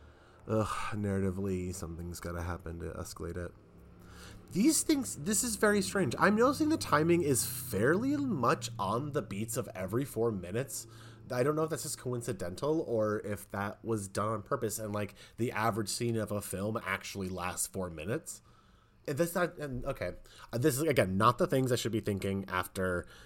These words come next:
they just, like, faked a breakup in order to escape to somewhere, possibly Canada, together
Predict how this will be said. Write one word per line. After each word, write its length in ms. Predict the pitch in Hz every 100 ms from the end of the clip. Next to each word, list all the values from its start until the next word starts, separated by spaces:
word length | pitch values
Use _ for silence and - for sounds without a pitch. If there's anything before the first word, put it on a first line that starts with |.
| -
they 200 | 95 101
just, 240 | 98 101 -
like, 160 | 92
faked 240 | - 101 107
a 40 |
breakup 420 | 95 95 95 90
in 160 | 98 92
order 460 | - 92 90 90 87
to 240 | - 90
escape 600 | 87 - - 90 90 -
to 440 | - 92 85 85 85
somewhere, 540 | - 104 95 85 87
possibly 360 | - 85 - 90
Canada, 300 | 87 87 85
together 480 | 85 82 82 80